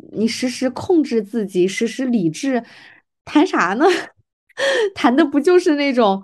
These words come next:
不顾一切的那种冲动的感觉嘛？但还是要在爱自己的前提下，是要时时刻刻把自己放在第一位，就不要做出非常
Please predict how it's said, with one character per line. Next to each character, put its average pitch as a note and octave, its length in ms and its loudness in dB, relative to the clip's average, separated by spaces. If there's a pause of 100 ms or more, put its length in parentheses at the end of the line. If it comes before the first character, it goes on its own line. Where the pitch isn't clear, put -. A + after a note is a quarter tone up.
(520)
不 G3 160 0
顾 B3 180 0
一 A3 140 0
切 A3 400 0
的 F#3+ 160 -2
那 G3+ 160 -2
种 E3 380 -4 (680)
冲 B3 360 2
动 A#3 260 2
的 F#3+ 140 0
感 F3+ 320 -4
觉 D#3+ 220 -6
嘛？ C#3 340 -12
但 E4 140 4
还 A3 160 -4
是 A#3 100 0
要 B3 80 2
在 A#3+ 100 -2
爱 B3+ 160 -2
自 B3 160 -6
己 F#3+ 120 -2
的 D#3 100 -4
前 D#3+ 260 -10
提 D#3+ 160 -4
下， D#3+ 300 -6
是 F#3+ 240 -2
要 F#3+ 160 2
时 F#3+ 160 -8
时 G3+ 140 -4
刻 G#3 120 -6
刻 G3 140 -2
把 - 160 -8
自 - 160 -10
己 E3 100 -2
放 E3 160 -4
在 E3+ 120 -2
第 F3 180 -4
一 F#3 60 2
位， F#3 240 -4 (260)
就 G3 140 0
不 - 240 -4
要 F#3 120 6
做 G3 200 0
出 G3 160 -4
非 A3+ 200 0
常 D#3+ 320 -8